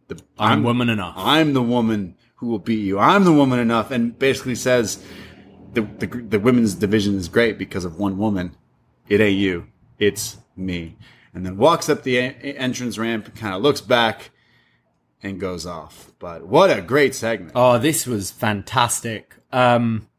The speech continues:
Speaker 2: we, we all know a turn is coming. We all know this match is coming eventually. It's a
Speaker 1: Yeah.
Speaker 2: matter of when. Uh, very much like the Jericho Owens thing. You're, you're waiting for those teases, and,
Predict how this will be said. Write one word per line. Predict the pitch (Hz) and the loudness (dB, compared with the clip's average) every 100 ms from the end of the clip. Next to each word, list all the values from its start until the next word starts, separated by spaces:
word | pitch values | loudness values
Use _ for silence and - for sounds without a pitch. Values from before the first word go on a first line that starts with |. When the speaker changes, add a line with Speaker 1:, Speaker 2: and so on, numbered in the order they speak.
| _ _ _ _ _ _ - | _ _ _ _ _ _ 0
Speaker 2:
we, | 160 208 | 4 4
we | 226 180 202 | 2 2 4
all | 214 | 4
know | 190 170 170 147 - _ _ 156 | 4 2 2 0 -2 _ _ 2
a | 156 | 2
turn | - 143 139 127 | 2 0 0 0
is | 110 | -4
coming. | - 123 101 90 87 - | -2 -4 -4 -10 -16 -2
We | 139 | 2
all | 147 147 | 4 4
know | 139 | 2
this | 123 123 135 | 2 -2 -2
match | 127 104 - | -2 -2 -8
is | 104 | -8
coming | - 107 101 | -8 -8 -8
eventually. | 98 104 101 - 98 95 | -6 -6 -8 -12 -8 -4
It's | 95 | 0
a | |
Speaker 1:
Yeah. | 127 | 0
Speaker 2:
matter | 127 120 | 0 -2
of | 98 | -4
when. | 104 104 90 85 _ _ _ _ | -2 -2 -4 -14 _ _ _ _
Uh, | 110 - | -10 -4
very | 151 208 190 | 2 4 4
much | 185 143 160 | 2 0 0
like | 139 | 0
the | 147 | 0
Jericho | 120 135 131 127 131 127 123 120 - | 0 2 2 2 0 2 2 0 0
Owens | 135 123 107 - | 0 2 -2 -4
thing. | - 92 76 | -8 -10 -8
You're, | 104 | -8
you're | 98 117 | -4 -4
waiting | 117 135 123 123 101 | 0 0 0 -6 -6
for | 110 | -4
those | 104 98 | -4 -4
teases, | - 104 98 98 90 104 | -6 -6 -6 -8 -8 -6
and, | 110 104 | -6 -8